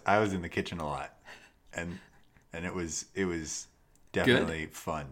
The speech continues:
Speaker 2: Yeah.
Speaker 1: Yeah, we were
Speaker 2: Well,
Speaker 1: happy.
Speaker 2: I, the apple cider was in there, so that might have had something to do with it.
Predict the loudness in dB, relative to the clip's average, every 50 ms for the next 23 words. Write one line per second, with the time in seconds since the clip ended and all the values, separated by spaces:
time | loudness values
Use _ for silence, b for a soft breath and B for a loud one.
0 | -8 -2 4 6 6 6 6 4 0 -4 -2 2 6 8 8 10 10 10 8 6
1 | 6 4 -2 -6 b b b 2 2 4 6 8 8 8 8 8 6 6 8 8
2 | 8 8 6 6 4 4 2 2 0 0 -2 -2 2 6 8 8 8 8 8 6
3 | 6 6 6 6 4 2 2 2 2 2 2 2 0 0 0 0 0 -2 -4 -6
4 | -10